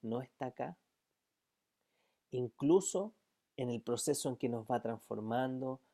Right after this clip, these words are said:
nos va dando forma, nos va hermoseando para que sea su belleza la que se proyecte y no la nuestra, llega el minuto donde tenemos que ser metidos al fuego. Pero somos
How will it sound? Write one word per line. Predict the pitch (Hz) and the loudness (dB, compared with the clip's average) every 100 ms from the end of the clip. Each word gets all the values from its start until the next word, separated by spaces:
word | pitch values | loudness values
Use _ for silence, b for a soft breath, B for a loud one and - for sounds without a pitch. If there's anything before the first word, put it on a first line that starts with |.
| b | b
nos | 117 107 | -10 -2
va | 113 | 0
dando | 110 107 107 | 2 0 -4
forma, | 101 - 123 127 120 120 b b | -4 4 4 4 0 -4 b b
nos | 120 110 127 | -10 -6 -2
va | |
hermoseando | 120 120 117 - - 131 170 170 123 107 - _ _ _ _ | 0 0 -2 -6 -6 0 0 0 -2 -8 -14 _ _ _ _
para | - 113 | -6 -6
que | 98 | -6
sea | 104 - 117 117 - b b | -6 2 2 2 -2 b b
su | - - 160 | -6 0 2
belleza | 160 131 120 135 127 - | 4 2 4 4 2 -2
la | 104 101 | -4 -6
que | |
se | 110 107 | -8 -8
proyecte | 107 107 110 104 - | -6 -2 -2 -4 -8
y | 104 | -8
no | 104 110 | -4 -2
la | 104 | -2
nuestra, | 107 135 - 147 165 - _ _ _ _ _ _ _ _ _ _ _ | -2 -4 -2 -6 -6 -10 _ _ _ _ _ _ _ _ _ _ _
llega | 113 104 113 | -10 -6 -4
el | |
minuto | 120 123 113 107 117 | -2 -4 -4 -4 -4
donde | 113 104 | -2 -6
tenemos | - 101 104 - | -8 -12 -12 -14
que | - | -14
ser | - - 98 | -12 -8 -8
metidos | 98 95 - - 101 101 - | -10 -16 -18 -16 -16 -14 -12
al | 95 | -12
fuego. | - - - _ _ _ _ _ _ _ _ _ - | -12 -16 -16 _ _ _ _ _ _ _ _ _ -10
Pero | 175 143 | -6 -2
somos | 180 165 | 0 0